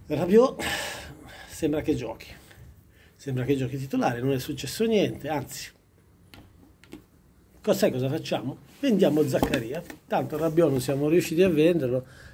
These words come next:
Chi è che vendiamo oggi? Tu, tu, tu, tu, sì dai Zac, oggi vendo te, vediamo se riesco a prendermi sti trenta milioni per prendermi il fuori classe Paredes. Non ci posso credere,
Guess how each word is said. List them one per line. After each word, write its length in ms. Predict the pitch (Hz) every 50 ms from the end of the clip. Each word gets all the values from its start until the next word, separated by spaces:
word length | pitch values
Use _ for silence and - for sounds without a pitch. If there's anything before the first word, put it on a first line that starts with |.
| - -
Chi 120 | - 262
è 100 | 285 269
che 100 | 196 226
vendiamo 540 | 220 220 226 220 208 247 240 220 220 220 240
oggi? 420 | 247 240 185 190 247 254 254 247
Tu, 240 | 247 - 240 247 -
tu, 220 | - 262 254 247 247
tu, 220 | - 269 254 254
tu, 320 | - 269 269 - 262 262 240
sì 180 | - - 247
dai 240 | 226 247 240 214 170
Zac, 360 | - 202 233 - - - - - - - - - _
oggi 260 | - 220 220 185 175 190
vendo 340 | 190 196 185 180 185 165
te, 260 | - - 170 180 - - -
vediamo 300 | 160 160 196 208 202 185
se 100 | - 202
riesco 200 | 202 170 - 202
a 60 | 185
prendermi 400 | 190 190 185 180 180 180 185 180
sti 220 | - - - 180
trenta 320 | - 190 185 185 185 185 185
milioni 380 | 175 180 175 190 202 190 190
per 160 | 180 - 147 131
prendermi 360 | - 160 156 156 156 156 156
il 60 | 151
fuori 280 | - - 165 151 147 147
classe 360 | 147 151 143 131 - 160 -
Paredes. 680 | - 147 135 127 120 113 104 110 104 - - - - _ _ - - - _ _ _ - - - - - - - - - - - - - - - - - - - - - - _ -
Non 140 | 110 107 107
ci 100 | - -
posso 320 | - - - - - - -
credere, 460 | - - 107 104 107 - - -